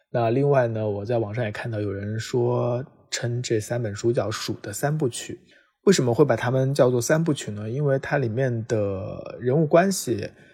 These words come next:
还有整个背景是相似的。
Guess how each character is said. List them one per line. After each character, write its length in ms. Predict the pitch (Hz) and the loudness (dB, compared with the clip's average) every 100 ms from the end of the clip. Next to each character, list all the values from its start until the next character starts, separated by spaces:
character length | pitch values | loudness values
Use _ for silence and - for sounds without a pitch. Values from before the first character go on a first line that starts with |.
| _ | _
还 160 | - 131 | 0 4
有 400 | 127 110 101 107 | 6 6 2 -2
整 120 | 117 | -2
个 120 | 110 | 0
背 180 | 127 214 | 8 8
景 260 | 170 101 110 | 8 -2 -6
是 380 | - 120 113 110 | -2 0 0 -2
相 240 | 156 175 | -2 0
似 240 | - 175 | 0 0
的。 240 | 123 110 | 0 -2